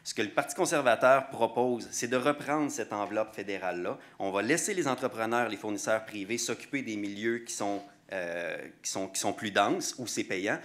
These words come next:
puis on va redistribuer l'entièreté de l'enveloppe dans les milieux ruraux,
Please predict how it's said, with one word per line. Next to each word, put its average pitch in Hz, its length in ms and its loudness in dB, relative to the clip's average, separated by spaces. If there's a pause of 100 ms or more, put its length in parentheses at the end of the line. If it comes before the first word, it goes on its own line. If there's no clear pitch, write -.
(140)
puis 107 100 -2
on 104 80 4
va 110 120 0
redistribuer 143 920 -2
l'entièreté 151 580 0
de 135 80 -2
l'enveloppe 113 560 0
dans 131 200 2
les 147 140 2
milieux 110 300 -4
ruraux, 98 400 -6